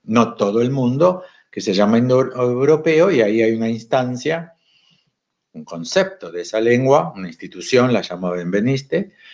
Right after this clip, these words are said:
que es el pater, que no es el papá. Papá se dice ata, papa, papá, pa, en todas esas lenguas, pero no pater. Pater es una instancia que no se confunde nunca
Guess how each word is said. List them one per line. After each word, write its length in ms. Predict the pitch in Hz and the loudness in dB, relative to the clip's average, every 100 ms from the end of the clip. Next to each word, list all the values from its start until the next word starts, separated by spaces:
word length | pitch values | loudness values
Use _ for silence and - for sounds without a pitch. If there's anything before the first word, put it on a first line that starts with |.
| - | -8
que 120 | - | -2
es 100 | 101 | 2
el 180 | 131 123 | 2 0
pater, 540 | - 101 - 82 80 _ _ _ _ _ _ _ _ _ _ _ _ _ _ - - - | 0 0 0 -6 -8 _ _ _ _ _ _ _ _ _ _ _ _ _ _ -20 -14 -2
que 120 | 123 | 2
no 100 | 147 | 2
es 100 | 160 | 2
el 100 | 135 | 0
papá. 500 | 110 - 135 - _ _ _ _ _ _ _ _ _ _ _ _ - | -2 -2 -4 -6 _ _ _ _ _ _ _ _ _ _ _ _ -2
Papá 400 | 101 - 127 156 | -2 0 0 0
se 160 | 135 107 107 | -2 -10 -10
dice 460 | 85 107 113 107 104 | -10 -8 -4 -4 -4
ata, 600 | - 127 - 131 135 - _ _ _ _ _ _ _ | -6 -6 -4 -6 -6 -16 _ _ _ _ _ _ _
papa, 680 | 117 110 - 117 117 - _ _ _ _ _ _ | -2 -2 -2 -2 -2 -8 _ _ _ _ _ _
papá, 680 | - 90 - 110 113 - _ _ _ _ _ _ _ | -4 -4 0 0 -2 -8 _ _ _ _ _ _ _
pa, 460 | 123 113 117 - _ | -4 -2 -6 -12 _
en 180 | 110 101 | -12 -6
todas 440 | - 127 113 95 113 | 2 6 6 4 -2
esas 280 | - 117 | -8 -10
lenguas, 380 | 120 127 120 139 139 | -10 -8 -2 -2 -2
pero 200 | 104 104 | -4 -2
no 240 | 127 113 | -2 -4
pater. 440 | 92 85 85 78 | -6 -10 -12 -12
Pater 300 | - 123 143 | -2 -2 0
es 80 | 123 | -2
una 120 | 120 | -2
instancia 340 | 117 135 127 120 | -2 -2 -2 -2
que 60 | 110 | 0
no 100 | 113 | -2
se 100 | 117 | -2
confunde 540 | 110 107 131 120 113 | -4 -4 -4 0 0
nunca 720 | 127 143 123 101 95 87 85 | 0 0 -2 -4 -6 -8 -10